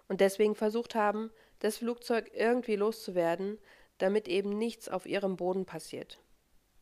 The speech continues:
Wie gesagt, entspannt sich durch die neue Kommunikation die Lage dadurch etwas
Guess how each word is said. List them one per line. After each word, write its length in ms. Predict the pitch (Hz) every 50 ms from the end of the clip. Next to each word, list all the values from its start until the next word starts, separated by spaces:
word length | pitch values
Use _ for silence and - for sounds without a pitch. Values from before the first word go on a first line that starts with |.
| _ _ _ _ _ _
Wie 140 | - 220 226
gesagt, 540 | 220 220 202 208 208 214 220 220 - - - _ _ _ _ _ _
entspannt 460 | - 208 202 - - 185 196 214 -
sich 160 | - 220 -
durch 180 | - 202 202 202
die 100 | - 190
neue 260 | 185 185 190 202 202
Kommunikation 960 | 202 - 196 190 196 190 190 185 - 180 175 - - - 190 196 202 208 208 202
die 100 | 196 175
Lage 440 | 170 165 175 190 190 214 202 196 185
dadurch 320 | 180 180 180 185 180 -
etwas 520 | - 185 - - 185 180 185 185 - -